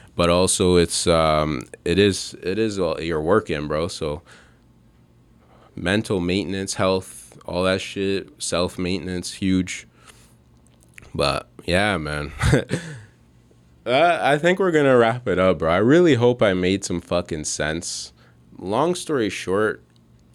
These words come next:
you make your own mistakes, man. You, you, at least you learn from them. If you let someone else make a choice for you, do something for you that you're not comfortable with, you don't get anything from that. You don't learn from it. You didn't get experience. You learn from it in that, "Okay, next time I'm not gonna do that again." But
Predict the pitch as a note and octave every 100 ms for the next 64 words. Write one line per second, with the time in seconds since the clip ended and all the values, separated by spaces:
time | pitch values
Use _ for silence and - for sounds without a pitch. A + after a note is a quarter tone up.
0 | - E2+ F#2+ A#2+ D3 D#3+ A2 A2+ G2+ E2
1 | - E2 F#2+ - - F#2+ F#2+ F2 E2+ D2
2 | - - E2 D#2 F2 F2+ G2+ C3 - E2
3 | D#2 D#2+ G#2 G#2 E2+ D#2+ D2 D2+ D#2 -
4 | A#2+ C3+ A2+ A2+ - - A2 G#2 E2 E2+
5 | G2 - F2+ F2 D#2+ - - E2 F2 -
6 | F#2+ F#2+ G2 G2 G2 - _ E2+ E2+ F#2+
7 | - F#2 F#2 F#2 F2+ - F2 F2+ F2+ F2
8 | E2 D2+ D#2 E2 E2+ E2+ - - - F#2
9 | F#2 F2 D#2+ D2+ D2 F#2 A#2 - _ -
10 | _ _ - _ _ - F#2 A#2 C#3+ E2
11 | F2+ A#2 G2 D#2+ E2 D#2 D#2 D#2 D2+ D#2
12 | A2 G#2 D#2+ D#2+ F#2 G2 G#2 G2+ F#2+ F2
13 | G2 G#2+ F#2 E2+ D#2+ - F2 F2+ F#2 F#2
14 | G2+ A#2 C3 F3 E3+ - C#3 B2 A2+ A2
15 | A2 G2+ - G2+ A#2 F2 D#2+ F2+ - -
16 | F#2+ F#2+ F2+ E2+ E2 E2+ D2+ E2+ F2+ E2
17 | D#2 D2+ D2 D2+ D#2 D2+